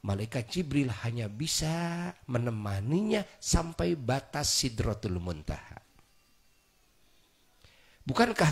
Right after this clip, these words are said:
kita menemukan riwayat bahwasanya Rasulullah sallallahu alaihi wasallam melintasi Sidratul Muntaha? Ya.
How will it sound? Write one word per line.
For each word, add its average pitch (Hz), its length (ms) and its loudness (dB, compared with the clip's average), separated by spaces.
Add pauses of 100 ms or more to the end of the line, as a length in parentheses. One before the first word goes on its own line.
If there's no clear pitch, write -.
kita 147 240 2
menemukan 131 640 0
riwayat 120 640 2
bahwasanya 107 720 0
Rasulullah 131 720 2
sallallahu 120 400 0
alaihi - 80 -2
wasallam 254 320 0 (320)
melintasi 165 960 6
Sidratul 135 720 0
Muntaha? 120 640 -4 (1600)
Ya. 104 160 2